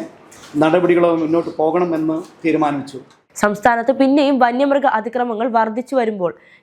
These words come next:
Speaker 2: യാതൊന്നും ചെയ്യാനാകാത്ത സ്ഥിതിയിലാണ് വനമന്ത്രിയെന്നും അദ്ദേഹം കുറ്റപ്പെടുത്തി. ക്രിയാത്മകമായ ഒരു സമീപനവും സർക്കാരിൽ നിന്നും വനം വകുപ്പിൽ നിന്നും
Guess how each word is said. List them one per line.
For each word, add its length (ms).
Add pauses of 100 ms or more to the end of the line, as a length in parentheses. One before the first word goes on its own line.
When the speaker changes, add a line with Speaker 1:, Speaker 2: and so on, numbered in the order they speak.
(120)
Speaker 2:
യാതൊന്നും 420 (100)
ചെയ്യാനാകാത്ത 680
സ്ഥിതിയിലാണ് 520 (120)
വനമന്ത്രിയെന്നും 680 (100)
അദ്ദേഹം 320
കുറ്റപ്പെടുത്തി. 520 (300)
ക്രിയാത്മകമായ 720 (120)
ഒരു 100 (100)
സമീപനവും 580
സർക്കാരിൽ 500
നിന്നും 280
വനം 240
വകുപ്പിൽ 360
നിന്നും 160